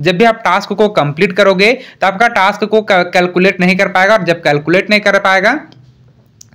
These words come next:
तो आपको task का पैसा नहीं मिलेगा। आपको एम-, यानी कि आपका task complete नहीं होगा। Simple सा कहानी है,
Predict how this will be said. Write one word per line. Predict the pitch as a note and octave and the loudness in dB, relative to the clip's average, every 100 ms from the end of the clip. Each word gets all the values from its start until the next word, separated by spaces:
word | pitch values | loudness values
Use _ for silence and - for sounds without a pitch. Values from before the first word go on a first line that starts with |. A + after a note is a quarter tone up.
| - | -4
तो | |
आपको | G3+ C4+ | 0 0
task | B3+ A3+ - | 0 0 0
का | A#3+ | -2
पैसा | A#3 G3+ A#3+ | 0 0 2
नहीं | G3+ D#3 D3+ | 0 0 -2
मिलेगा। | A#2+ G#2+ | 0 0
आपको | B2+ D#3 | 0 0
एम-, | G3 G3+ F#3 | 0 0 2
यानी | F#3+ A3 | 2 2
कि | |
आपका | G#3+ G#3+ | 0 -2
task | G3+ F#3+ F#3+ F3+ | -2 -2 -2 -2
complete | F#3+ F#3 F#3 | -2 0 -2
नहीं | D#3 | -2
होगा। | C#3+ B2 | 0 -2
Simple | B2 F3 G3 | -2 -2 -2
सा | G3 | 0
कहानी | G3 F#3+ F#3+ | -2 0 0
है, | A#3+ | 0